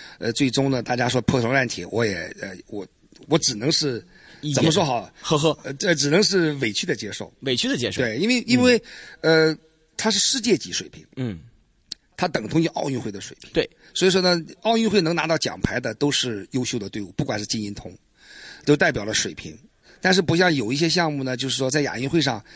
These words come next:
Speaker 1: 能拿冠军，
Speaker 2: 嗯。
Speaker 1: 但是呢，在亚洲能拿冠军，到了奥运会上可能进前八都很困难。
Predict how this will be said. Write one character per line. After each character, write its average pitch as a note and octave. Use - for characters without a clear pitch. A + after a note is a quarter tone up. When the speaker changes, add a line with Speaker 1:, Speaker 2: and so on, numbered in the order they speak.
Speaker 1:
能 C#3
拿 A#2+
冠 A#2
军， A2
Speaker 2:
嗯。 -
Speaker 1:
但 C#3
是 C3
呢， C3
在 C#3+
亚 A#2+
洲 D#3+
能 C#3
拿 G#2
冠 G#2+
军， G#2
到 C3
了 B2
奥 D3+
运 A#2+
会 A#2+
上 G#2
可 -
能 G2+
进 B2
前 A#2
八 G#2+
都 G#2+
很 F2+
困 A#2
难。 F#2+